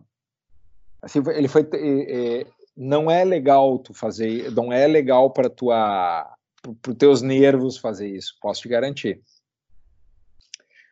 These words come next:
Mas eu vou te contar, eu vou contar pra vocês exatamente o que aconteceu. Desde o início da pandemia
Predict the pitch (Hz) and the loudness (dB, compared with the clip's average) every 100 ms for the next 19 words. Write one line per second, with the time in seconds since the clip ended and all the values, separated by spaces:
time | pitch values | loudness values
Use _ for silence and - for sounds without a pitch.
0 | - 135 147 170 170 175 147 160 165 123 | -10 0 2 2 -2 -4 2 4 4 0
1 | 123 170 143 147 120 143 135 131 131 131 | -6 0 0 2 -2 -2 0 0 -2 -6
2 | 117 - 117 120 110 107 - - - 117 | -12 -8 -8 -8 -10 -10 -10 -14 -4 2
3 | 175 185 208 185 147 139 143 117 110 107 | 2 2 -4 -4 -4 -4 -2 -2 -2 -6
4 | 104 110 123 110 | -6 -2 2 2